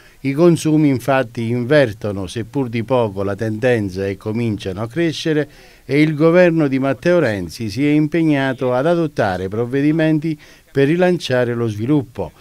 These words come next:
Come sempre però il Molise viaggia contromano. Le difficoltà economiche e produttive aumentano giorno dopo giorno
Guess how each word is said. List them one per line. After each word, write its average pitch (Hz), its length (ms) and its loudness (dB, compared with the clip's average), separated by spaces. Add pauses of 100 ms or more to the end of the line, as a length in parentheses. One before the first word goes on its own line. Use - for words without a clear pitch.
(240)
Come 151 340 2
sempre 139 400 0
però 123 440 0
il 151 180 0
Molise 101 580 -2
viaggia 123 460 0
contromano. 139 840 -2 (340)
Le 113 120 -2
difficoltà 131 720 0
economiche 131 540 0
e 120 60 0
produttive 120 720 -2
aumentano 110 840 -2
giorno 107 380 -2
dopo 113 260 -4
giorno 147 480 0